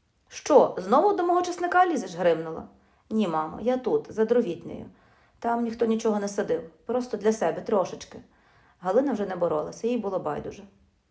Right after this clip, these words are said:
Свекруха підійшла ближче, подивилась, мовчки сіла поруч. За кілька хвилин, не дивлячись на невістку, сказала: «Моя мама, коли я заміж вийшла, так само мені не давала до грядки торкатися. Все сама, все знає. Я тоді думала,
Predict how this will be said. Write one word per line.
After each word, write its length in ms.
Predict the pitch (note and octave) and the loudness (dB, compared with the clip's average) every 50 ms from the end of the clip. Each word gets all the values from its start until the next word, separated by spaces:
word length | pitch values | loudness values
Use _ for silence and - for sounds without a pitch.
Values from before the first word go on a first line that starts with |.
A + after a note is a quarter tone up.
| _ _ | _ _
Свекруха 500 | - - - - - - B3 C#4 - D4+ | -16 -12 -10 -6 -4 -4 -4 -6 -6 -12
підійшла 400 | - - E3+ F3 F3 - - E3 | -12 -12 -12 -12 -10 -8 -8 -6
ближче, 340 | - D#3 F3+ A3 - - A3+ | -6 -6 -6 -6 -8 -10 -8
подивилась, 560 | - F3+ E3+ E3 D3+ F3 G#3+ A#3 A#3+ A3+ - | -4 -2 0 2 2 2 0 -2 -4 -6 -6
мовчки 320 | F3 F#3 G#3 - - - A3 | -8 -8 -8 -8 -10 -10 -10
сіла 200 | - - - - | -6 -6 -6 -6
поруч. 420 | - D#3 - - - - - - _ _ _ - - - - - - _ _ - | -6 -6 -8 -8 -8 -12 -16 -20 _ _ _ -20 -20 -20 -20 -20 -20 _ _ -2
За 100 | G#3+ A3+ | 0 0
кілька 300 | A3 F#4+ G4+ - - C4+ | 2 0 -2 -4 -4 -6
хвилин, 420 | C4+ - A3 F#3 F#3+ G#3+ B3+ C#4 | -2 2 2 4 4 4 2 2
не 80 | A#3+ F#3+ | 0 -2
дивлячись 420 | F3 F#3+ G3 G#3+ A#3 - B3+ A#3+ | -2 -4 -4 -4 -4 -4 -6 -6
на 80 | - G3+ | -6 -4
невістку, 400 | F#3 F3 E3 G3+ G3 - - A3 | -6 -6 -6 -8 -10 -10 -12 -12
сказала: 480 | G#3+ - A3 G#3+ D#3+ D3+ D#3+ F3 E3 E3+ - - _ _ _ _ _ - | -10 -8 -6 -6 -6 -6 -8 -8 -10 -14 -16 -20 _ _ _ _ _ -12
«Моя 260 | G3 F#3+ F#3+ F#3+ F#3 | -8 -2 0 2 2
мама, 420 | F3+ G3+ B3 D4 C#4 F3 - - - - | 2 2 0 -2 -2 -6 -8 -10 -12 -10
коли 200 | - F#3 F#3 F#3+ | -6 -4 0 0
я 100 | F#3+ F3+ | 0 2
заміж 360 | F#3 F#3 F3 F3 F3 F3 - | 2 2 2 0 -2 -6 -6
вийшла, 340 | F#3 A#3 B3 - - F3 E3 - - - _ _ _ _ _ _ _ _ _ _ _ _ _ _ _ - - - | -4 -4 -4 -4 -6 -10 -10 -12 -16 -20 _ _ _ _ _ _ _ _ _ _ _ _ _ _ _ -10 -6 -4
так 120 | G#3 G#3 | -4 -2
само 220 | - A#3 A3 A3+ | -2 -2 -2 -2
мені 200 | G#3+ G3 F#3 F#3 | -2 -4 -4 -6
не 100 | F3+ F3 | -4 -2
давала 320 | D#3+ F3 F3 F#3 F#3+ G3 F3+ | 0 0 2 2 2 0 0
до 100 | E3+ E3+ | 0 0
грядки 360 | E3+ F3 E3 D#3 - - D#3+ | 0 0 -2 -2 -4 -6 -8
торкатися. 580 | D#3 E3 E3 - D3+ D#3 D#3 - - - - - - _ - - - - - _ _ | -8 -8 -8 -8 -10 -10 -10 -12 -14 -16 -18 -20 -20 _ -20 -20 -20 -20 -20 _ _
Все 320 | - - - G#3+ A#3+ C4 | -8 -2 2 4 4 4
сама, 420 | B3+ - A#3+ F3+ F3+ F3+ F3 E3 D#3+ - | 2 0 -2 -2 0 0 -2 -2 -2 -6
все 240 | - - G3 A3 A#3+ | -4 0 2 2 2
знає. 480 | G3+ F#3 F#3 F3 E3+ E3 D3+ D3 - - - - - _ - | 0 0 -2 -2 -2 -4 -6 -12 -16 -18 -20 -20 -20 _ -4
Я 180 | - G#3 A#3+ | 2 2 2
тоді 220 | B3 A#3+ A3 G3+ G3+ | 4 2 0 -4 -4
думала, 460 | F3+ F#3+ F3+ F3 E3+ E3 D#3+ - - | -8 -8 -8 -6 -6 -8 -8 -10 -14